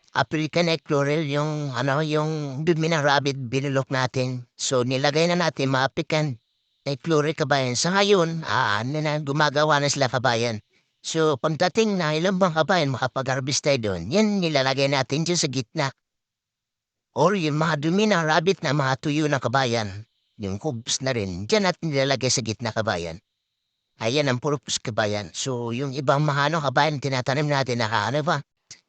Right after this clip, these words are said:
Pero maya-maya lang, konti, kabayan, inaano ko yan. Ah, puputulin ko yan. Nagmamadali na ako, kabayan, kasi pumapatak na yung, ano, yung ulan. Paulan na. So, mahirap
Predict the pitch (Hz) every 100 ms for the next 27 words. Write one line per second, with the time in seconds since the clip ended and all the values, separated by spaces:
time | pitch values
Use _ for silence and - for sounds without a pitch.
0 | _ _ - 196 220 208 190 180 196 180
1 | 170 202 180 202 160 139 147 147 139 143
2 | 117 143 135 143 127 127 120 - 78 80
3 | 98 104 123 135 127 147 127 117 110 120
4 | 120 90 73 - 104 151 147 151 143 151
5 | 165 156 156 143 135 147 147 143 139 160
6 | 147 139 135 - _ _ 160 160 139 -
7 | 143 - - 147 156 165 156 143 156 143
8 | 135 147 - 175 165 110 85 _ _ _
9 | - 131 185 214 131 104 _ _ _ _
10 | _ _ _ _ _ _ _ _ - -
11 | 120 131 139 135 135 120 139 165 190 180